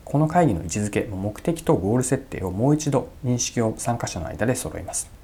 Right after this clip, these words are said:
え、そしてアジェンダの全体像を示して、まあ、さらに時間配分の、こう、最初に目的、ゴール設定と会議の全体像を改めて参加者同士で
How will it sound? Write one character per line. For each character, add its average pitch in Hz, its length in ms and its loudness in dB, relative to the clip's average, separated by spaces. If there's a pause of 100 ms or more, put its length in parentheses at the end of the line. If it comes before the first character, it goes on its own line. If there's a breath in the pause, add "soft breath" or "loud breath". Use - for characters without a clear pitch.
(340 loud breath)
え、 123 60 -4
そ 120 100 0
し - 100 -4
て 143 200 4
ア 104 80 -2
ジ 151 100 2
ェ 156 40 6
ン 160 40 4
ダ 165 80 6
の 151 120 4
全 131 240 0
体 143 160 4
像 - 100 -4
を 78 80 -10
示 - 280 -8
し - 40 -10
て、 98 240 -4
ま 120 60 -8
あ、 - 20 -2
さ - 140 2
ら 131 60 2
に 87 140 -4
時 98 140 -4
間 135 160 2
配 127 160 2
分 82 140 -6 (840 loud breath)
の、 120 240 0
こ - 220 -4
う、 - 20 -4
最 160 160 4
初 160 140 2
に 143 80 4
目 113 200 -2
的、 151 260 0
ゴ 127 140 2
ー 127 40 0
ル 127 60 -2
設 - 200 -4
定 - 160 -12
と 87 160 -6
会 165 200 2
議 117 100 0
の 82 100 -4
全 131 220 0
体 151 180 4
像 80 120 -4
を 87 260 -2
改 139 280 0
め 127 120 2
て 92 340 -2
参 120 220 -4
加 120 100 -2
者 - 220 -6 (1040)
同 123 160 2
士 - 160 -4
で 95 180 -2